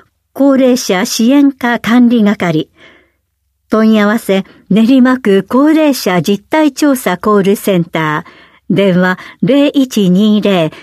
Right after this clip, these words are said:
九二六の一四八番。平日午前八時半から午後五時十五分。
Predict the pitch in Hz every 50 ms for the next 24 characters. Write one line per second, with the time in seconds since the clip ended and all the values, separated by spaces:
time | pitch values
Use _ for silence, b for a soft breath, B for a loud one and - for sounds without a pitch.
0 | B B - - 294 302 320 320 302 302 320 311 277 208 180 170 196 202 - 269
1 | 254 240 208 190 175 170 - - 214 214 - - 302 302 302 311 302 247 190 156
2 | - 185 180 - - 220 202 196 170 160 151 143 b b b b b b b b
3 | b 220 233 233 226 - 220 208 - 220 208 - 269 277 285 - 294 262 208 180
4 | - - 190 - 277 262 - 285 262 - 285 269 240 220 - - 190 202 214 226
5 | - - 165 233 220 196 185 180 175 156 269 302 294 - 254 214 - - 220 208
6 | 185 - 170 185 - - 175 151 147 -